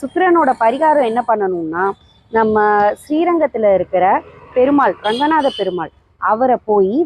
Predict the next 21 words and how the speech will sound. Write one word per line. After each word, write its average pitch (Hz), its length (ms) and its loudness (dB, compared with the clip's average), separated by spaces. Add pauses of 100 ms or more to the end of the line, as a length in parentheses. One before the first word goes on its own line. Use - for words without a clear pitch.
வெண்தாமரை 262 760 0
மலர் 240 380 -2
கொடுத்து 214 460 -6 (100)
சேவிச்சா, 226 560 0
அர்ச்சனை 285 440 -4
பண்ணா, 180 380 -2 (340)
சுக்கிரன் 277 540 -2
நம்மளுக்கு 175 280 -2
வந்து 175 380 -6
நல்ல 208 220 2
அருள் 190 320 0
புரிவாரு. 147 360 -8 (260)
இந்த 285 300 2
வீடியோ 254 380 0
உங்களுக்கு 233 380 -2
பிடிச்சிருந்ததுன்னா 214 920 -4 (120)
ஒரு 202 200 -2
லைக் 196 340 0
பட்டனை 196 280 -2
கிளிக் - 300 -12
பண்ணிக்கோங்க. 170 480 -4